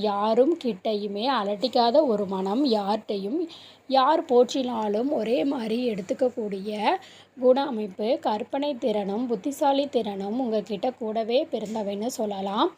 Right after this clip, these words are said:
எல்லாவற்றிலுமே வெற்றி பெறணும், ஜெயிக்கணும், நம்ம வளரணும், எதிர்காலத்துல நம்ம மிக சிறந்த ஒரு உயர்ந்த நிலையை அடையணும் அப்படிங்கிற எதிர்பார்ப்பு, உறுதியும் உங்களுக்கு அதிகமாகவே இருக்குங்க. பொதுவாவே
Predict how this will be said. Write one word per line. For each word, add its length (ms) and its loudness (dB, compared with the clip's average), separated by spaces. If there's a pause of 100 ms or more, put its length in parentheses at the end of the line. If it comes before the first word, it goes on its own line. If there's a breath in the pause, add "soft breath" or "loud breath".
(440 loud breath)
எல்லாவற்றிலுமே 1120 0
வெற்றி 300 0
பெறணும், 520 -2
ஜெயிக்கணும், 640 0
நம்ம 320 -2
வளரணும், 720 2
எதிர்காலத்துல 840 0
நம்ம 240 -4
மிக 280 -2
சிறந்த 460 0 (560 loud breath)
ஒரு 220 2
உயர்ந்த 420 0
நிலையை 400 0
அடையணும் 640 0
அப்படிங்கிற 520 -2 (160)
எதிர்பார்ப்பு, 800 2 (560 loud breath)
உறுதியும் 580 0
உங்களுக்கு 400 -2
அதிகமாகவே 880 0
இருக்குங்க. 460 -4 (180)
பொதுவாவே 560 2